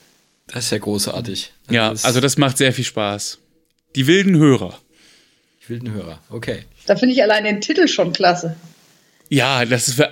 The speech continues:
Speaker 2: es macht einfach wirklich, wirklich Spaß. Die sind sehr witzig. Ähm, ja, aber ich glaube, nehmen weder die Serie noch sich zu ernst sozusagen. Ähm, das hilft. <laughs> Ja.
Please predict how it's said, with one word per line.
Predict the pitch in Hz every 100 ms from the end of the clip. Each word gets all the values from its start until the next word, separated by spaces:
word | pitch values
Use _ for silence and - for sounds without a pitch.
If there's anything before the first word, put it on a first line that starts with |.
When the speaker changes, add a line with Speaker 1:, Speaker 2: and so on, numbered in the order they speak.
| 135
Speaker 2:
es | 120
macht | 143 151 -
einfach | 135 160 135
wirklich, | 147 - 147 - -
wirklich | 139 139 143
Spaß. | - 135 156 151
Die |
sind | 131 139 139
sehr | - 131 180 151
witzig. | 165 - 175 - - _ _ _ _ _ -
Ähm, | 135 127 127 127 _ _ _ _ _ _ _ _ _ _ -
ja, | 110 113
aber | 117 - 71 - - -
ich | -
glaube, | - 127 139
nehmen | 139 143 131
weder | 139 147
die | 135
Serie | 123 139 151 143
noch | 139 131
sich | 151 - - -
zu | - -
ernst | - 123 147 147 -
sozusagen. | 131 - 123 127 123 127 131
Ähm, | 123 113 113 113 _ _ _ _ _ _ _ _ _ _ _ _
das | - -
hilft. | 120 101 - - -
<laughs> | 143 - - _ 135 _ _ _ -
Ja. | - 807 - _ _ - -